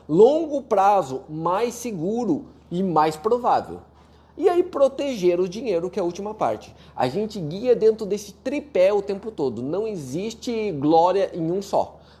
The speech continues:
Porque se um dá problema nenhum, você ferra todo o resto. Legal? Tá claro?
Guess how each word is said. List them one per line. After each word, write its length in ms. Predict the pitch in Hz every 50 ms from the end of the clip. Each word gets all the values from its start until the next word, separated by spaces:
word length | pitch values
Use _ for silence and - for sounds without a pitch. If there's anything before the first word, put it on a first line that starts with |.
| _
Porque 240 | - 320 - - 262
se 180 | - - 240 226
um 180 | 226 226 208
dá 200 | 175 156 202 196
problema 300 | 196 196 190 190 196 214
nenhum, 180 | 214 214 220 233
você 140 | 226 285 254
ferra 260 | - 262 247 285 277
todo 220 | - - 202 185
o 40 | 226
resto. 380 | 240 208 - - - - - _ _ _ _ _ _ - - _ _ _ -
Legal? 640 | 151 156 147 160 165 190 226 - - - - - _ _
Tá 80 | - 156
claro? 380 | - - 147 139 156 170 185